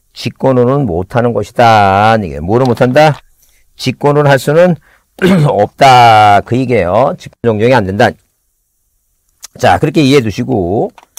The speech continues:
자, 그 다음에, 어, 그 다음에 뭐예요? 그 다음에. 자, 두 번째 보셨다는 건 뭐냐 하게 되면 거기, 예, 밑에서 뭐예요? 밑에, 자, 위에서 여섯 번째 있죠?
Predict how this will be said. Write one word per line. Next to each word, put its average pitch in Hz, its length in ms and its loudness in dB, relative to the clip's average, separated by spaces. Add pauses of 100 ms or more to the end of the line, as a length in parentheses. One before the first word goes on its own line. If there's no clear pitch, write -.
(180)
자, 123 340 2 (100)
그 - 100 -2
다음에, 180 260 4
어, 131 800 4
그 147 80 -4
다음에 143 200 2
뭐예요? 92 180 0
그 110 80 -8
다음에. 104 420 -2 (640)
자, 104 400 0
두 135 100 -4
번째 180 220 -2
보셨다는 165 380 -2
건 180 80 0
뭐냐 127 220 0
하게 113 160 -2
되면 104 400 -6
거기, 139 600 -2 (480)
예, 107 340 0
밑에서 139 420 0
뭐예요? 113 300 0
밑에, 107 320 -10
자, 110 280 2
위에서 147 340 0
여섯 127 160 -2
번째 160 280 -4
있죠? 190 360 -2